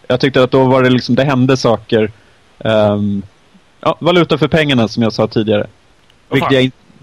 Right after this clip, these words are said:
Speaker 2: Okej, ja. När
Speaker 1: Ja.
Speaker 2: Ar-, en Iron Man bara åker upp genom den där portalen och handlar med helt rymden helt plötsligt, då öppnar mina ögon igen. Då var det så här, "Oj, nu är vi någon annanstans. Oj, vad kan hända här?" På direkten, då vaknar jag till.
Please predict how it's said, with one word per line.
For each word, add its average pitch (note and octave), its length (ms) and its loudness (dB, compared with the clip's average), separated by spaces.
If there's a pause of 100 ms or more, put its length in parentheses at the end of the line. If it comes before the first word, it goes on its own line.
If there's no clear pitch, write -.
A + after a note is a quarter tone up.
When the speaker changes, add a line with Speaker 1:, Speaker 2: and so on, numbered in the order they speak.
(340)
Speaker 2:
Okej, G#2+ 320 -16
ja. G#2+ 180 -10 (100)
När D3+ 160 -8
Speaker 1:
Ja. E3 40 -8 (100)
Speaker 2:
Ar-, F3+ 120 -2 (100)
en F#3 280 -6
Iron F3 120 -8
Man D3 160 -6
bara C#3 100 -6
åker C3 240 -10
upp B2 180 -10
genom A#2 200 -10
den G#2+ 100 -16
där G#2 80 -10
portalen A2 500 -10
och F#2+ 60 -14
handlar G2 220 -14
med F#2 120 -18
helt F#2+ 200 -14
rymden G#2 360 -16
helt F2+ 120 -18
plötsligt, G2+ 260 -20
då B2 140 -6
öppnar A2 200 -14
mina F#2 200 -12
ögon F2 320 -12
igen. D#2+ 200 -20
Då A2+ 60 -20
var A2 80 -12
det F#2+ 60 -12
så - 60 -20
här, E2 100 -20
"Oj, F#3+ 120 -6 (160)
nu C3+ 140 -20
är C3 40 -18
vi B2+ 100 -14
någon A2+ 160 -16
annanstans. G#2 440 -16
Oj, D3+ 140 -12
vad G2+ 140 -18
kan G#2+ 120 -20
hända G2+ 200 -20
här?" G2+ 200 -16 (300)
På E3+ 120 -12
direkten, D3 340 -8
då A2+ 60 -16
vaknar B2+ 260 -10
jag G#2+ 100 -14
till. G#2 160 -16